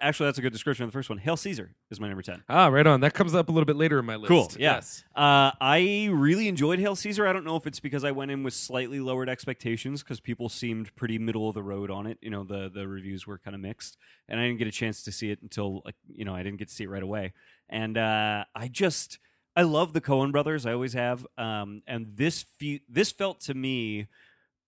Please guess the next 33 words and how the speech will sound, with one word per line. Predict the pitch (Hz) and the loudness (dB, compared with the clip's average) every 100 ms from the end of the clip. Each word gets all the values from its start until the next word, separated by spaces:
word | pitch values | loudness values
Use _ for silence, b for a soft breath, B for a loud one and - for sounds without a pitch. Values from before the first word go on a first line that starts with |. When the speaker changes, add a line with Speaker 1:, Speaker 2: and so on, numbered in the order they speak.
| _ | _
Speaker 1:
like, | 127 120 123 127 - | -10 -2 0 0 0
um, | 123 120 110 107 107 - | 0 0 0 -6 -10 -6
almost | 147 175 - | 0 0 0
like | 165 | -2
an | 147 127 | 0 -2
anthology | 117 - 143 131 135 131 101 107 104 98 - | -4 -4 -2 0 0 -2 -4 -6 -6 -8 -4
of | 127 131 110 | 0 0 0
the | 127 | -8
Coen | - 113 101 92 | -4 -4 -4 -8
brothers. | 87 - 98 127 | -12 -14 -10 -8
Speaker 2:
Mm-hmm. | 120 98 - | -8 -10 -8
Speaker 1:
It | 143 | -4
had | 131 151 156 | 2 2 2
all | - 147 | 4 4
these | 160 170 127 | 4 0 -2
little | 156 143 | 0 0
pieces | - - 156 143 135 113 104 95 - | -2 -8 -8 -4 -2 -4 -4 -8 -8
of | 127 | -10
things | - 139 131 120 | -4 -2 -2 -2
that | 123 | -4
they've | 123 | -4
been | 101 117 | -2 -4
interested | 123 120 107 120 110 | -4 -6 -8 -6 -6
in | 104 | -6
and | 98 | -8
touched | - 127 - - | -6 -6 -6 -4
on | 101 98 95 | -4 -4 -10
throughout | - 113 110 - | -6 -2 0 0
their | 104 | -6
career | - 107 117 98 92 | -6 -6 -4 -4 -8
in | 95 110 | -10 -10
different | 95 117 113 92 | -8 -8 -8 -10
ways. | 107 107 92 90 104 | -6 -6 -6 -12 -14